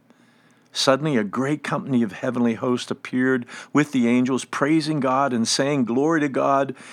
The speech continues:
in the highest, and on earth peace to those on whom his favor rests." When the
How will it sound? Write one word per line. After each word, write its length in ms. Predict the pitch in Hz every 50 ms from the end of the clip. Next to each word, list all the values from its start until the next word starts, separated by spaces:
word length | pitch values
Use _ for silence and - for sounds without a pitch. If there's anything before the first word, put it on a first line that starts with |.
| - -
in 160 | - 127 123
the 160 | 123 120 -
highest, 640 | - 131 127 135 139 139 139 135 - - - - - - - _ _ -
and 160 | 127 127 127
on 140 | 127 123 127
earth 240 | 139 147 151 - -
peace 320 | - - 151 147 147 -
to 100 | - 156
those 320 | 123 120 123 131 131 127 143
on 140 | 127 120
whom 220 | 117 127 143 127 123
his 160 | 127 110 -
favor 300 | - 131 123 120 117 117
rests." 440 | 110 120 123 127 131 - - - - - - - - - _ _ _ _ _ _
When 200 | - 117 123 127
the 160 | 117 117 -